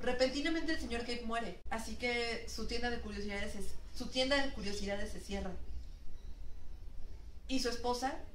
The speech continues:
sin la mayor preocupación, pone todas sus cosas a la venta. Se las vende a un anticuario vecino. Entre ellos, entre esas cosas, la esfera de cristal. Weiss investiga. Hace muchos días que no veía al señor Cave,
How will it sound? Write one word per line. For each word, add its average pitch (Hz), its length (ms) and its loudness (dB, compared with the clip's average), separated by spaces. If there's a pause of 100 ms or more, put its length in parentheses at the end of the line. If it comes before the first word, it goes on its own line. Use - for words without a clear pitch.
(160)
sin 247 240 0
la 226 80 0
mayor 220 260 -2
preocupación, 190 600 -2 (580)
pone 240 240 4
todas 240 240 4
sus 208 120 0
cosas 214 320 -6
a 190 60 -4
la 180 100 -2
venta. 180 300 0 (600)
Se 233 140 0
las 226 180 2
vende 254 260 6
a 247 120 4
un 240 140 2
anticuario 202 460 0
vecino. 185 380 -4 (840)
Entre 202 460 2
ellos, 233 380 -2 (340)
entre 240 320 2
esas 320 200 2
cosas, - 500 -4 (580)
la 202 100 4
esfera 180 320 2
de 165 120 -2
cristal. 185 380 -2 (1040)
Weiss 254 240 6
investiga. 202 640 -2
Hace 247 180 0
muchos 285 420 2
días 262 220 6
que 247 100 2
no 214 140 0
veía 214 220 0
al 214 100 2
señor 202 300 -2
Cave, 214 260 -4